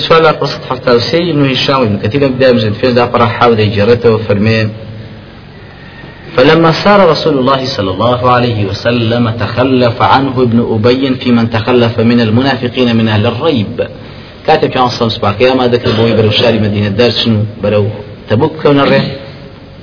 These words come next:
عبد الله كري أبي خويت زيو لقى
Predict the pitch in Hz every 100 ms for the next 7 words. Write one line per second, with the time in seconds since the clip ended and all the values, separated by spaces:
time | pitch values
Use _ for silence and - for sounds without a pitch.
0 | - - - - - - 104 120 127 -
1 | 127 107 107 107 - 117 110 113 123 120
2 | 110